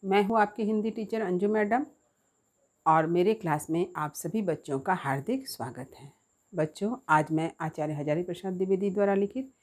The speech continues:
कुटज निबंध को लेकर आपके समक्ष उपस्थित हूँ। आज मैं कुटज निबंध के सारांश, प्रतिपाद्य या मूल भाव को आप लोगों के सामने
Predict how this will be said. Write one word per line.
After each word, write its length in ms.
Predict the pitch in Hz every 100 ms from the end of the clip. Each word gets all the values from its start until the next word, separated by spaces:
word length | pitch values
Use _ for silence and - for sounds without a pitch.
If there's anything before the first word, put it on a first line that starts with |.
| _ _ -
कुटज 300 | 226 277 196
निबंध 380 | 156 156 156
को 160 | 156 160
लेकर 340 | 147 147 190 220
आपके 340 | 156 - 208
समक्ष 420 | - 156 262 262 _ _ -
उपस्थित 640 | - - - 151 147 143
हूँ। 120 | 160 _ _ _ _ -
आज 240 | 175 180 220
मैं 200 | 254 269
कुटज 280 | 175 165
निबंध 320 | 165 160 160 156
के 160 | 147
सारांश, 540 | 139 151 156 185 233 - -
प्रतिपाद्य 580 | 139 - 160 196 233 _ _ _ _ 226
या 100 | 214
मूल 260 | 233 277
भाव 240 | 185 151 147
को 300 | - 285 349 _ _ _ _ _ _ -
आप 200 | 165 175
लोगों 240 | 175 160
के 160 | 165 170
सामने 480 | 156 139 143 208